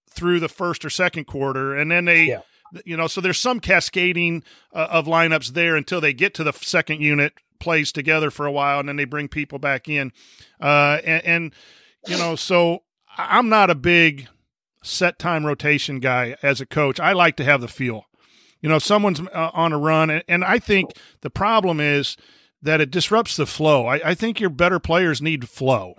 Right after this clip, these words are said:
Speaker 1: Uh, they need to play with, with certain people. I think your subs need to play with some of the better people, uh, as well. That's why I, I would, you do the cascading, as you call it,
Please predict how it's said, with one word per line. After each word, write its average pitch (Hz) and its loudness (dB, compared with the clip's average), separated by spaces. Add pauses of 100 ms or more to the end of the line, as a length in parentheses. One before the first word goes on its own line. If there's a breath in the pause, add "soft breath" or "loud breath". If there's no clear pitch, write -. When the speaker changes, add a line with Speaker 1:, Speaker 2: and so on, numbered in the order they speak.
(120)
Speaker 1:
Uh, 147 4
they 165 -2
need 196 -2
to 190 -2
play 175 0
with, 160 -6
with 151 -4
certain 143 -2
people. 196 0 (260 soft breath)
I 196 -2
think 254 -2
your 220 4
subs 208 4
need 165 2
to 135 -4
play 170 2
with 156 0
some 170 -2
of 160 -4
the 151 -2
better 156 0
people, 143 -2
uh, 143 0
as 135 -2
well. 170 2
That's 156 0
why 151 2
I, 147 0
I 151 2
would, 143 0 (380 soft breath)
you 131 -8
do 151 2
the 135 -2
cascading, 143 2
as 123 0
you 135 0
call 135 4
it, 131 -4